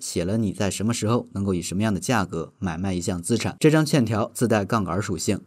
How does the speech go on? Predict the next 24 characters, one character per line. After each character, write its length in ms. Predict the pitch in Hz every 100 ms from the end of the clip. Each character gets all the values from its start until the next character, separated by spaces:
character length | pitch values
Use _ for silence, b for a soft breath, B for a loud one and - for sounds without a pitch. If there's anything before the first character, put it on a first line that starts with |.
| -
理 160 | 90
论 180 | 98 107
上 260 | 92 95 85
没 120 | 95
有 100 | 107
上 160 | 107
限， 220 | 92 104 -
而 160 | 117
且 180 | 107 - -
它 100 | 110
还 120 | 120
有 120 | 92
四 180 | - 131
个 120 | 95
交 160 | 92 82
易 40 |
方 200 | 80 87
向： 180 | 107 92
买 140 | 110
入 140 | 117 139
看 220 | - 131
涨 200 | 95 76
期 160 | - 110
权、 240 | 95 78